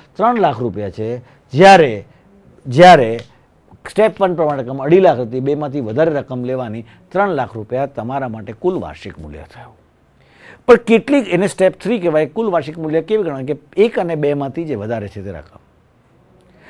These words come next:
પણ કેટલાક સંજોગોમાં ખરેખર મળેલ ભાડામાં પ્રોબ્લેમ આવે છે. શું શું પ્રોબ્લેમ આવી શકે? તો કે ખરેખર મળેલ ભાડાની અંદર ધારો કે કોઈ પણ માલિક, માલિક જો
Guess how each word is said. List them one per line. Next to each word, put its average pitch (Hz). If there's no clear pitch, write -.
પણ 269
કેટલાક 320
સંજોગોમાં 196
ખરેખર 226
મળેલ 180
ભાડામાં 139
પ્રોબ્લેમ 123
આવે 71
છે. -
શું 202
શું 226
પ્રોબ્લેમ 101
આવી 69
શકે? -
તો 294
કે 302
ખરેખર 277
મળેલ 240
ભાડાની 170
અંદર 160
ધારો 139
કે 220
કોઈ 277
પણ 285
માલિક, 170
માલિક 202
જો 165